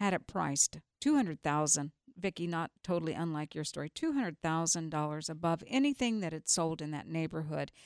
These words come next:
And the seller said, "Well, we did, we thought that price was high,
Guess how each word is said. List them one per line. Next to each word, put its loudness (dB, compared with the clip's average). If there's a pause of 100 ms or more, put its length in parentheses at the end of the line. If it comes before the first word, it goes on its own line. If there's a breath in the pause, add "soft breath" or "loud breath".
(280 soft breath)
And 2
the 4
seller 4
said, 2
"Well, 2
we 0
did, -2
we 0
thought -2
that -2 (160)
price -2
was -2
high, -2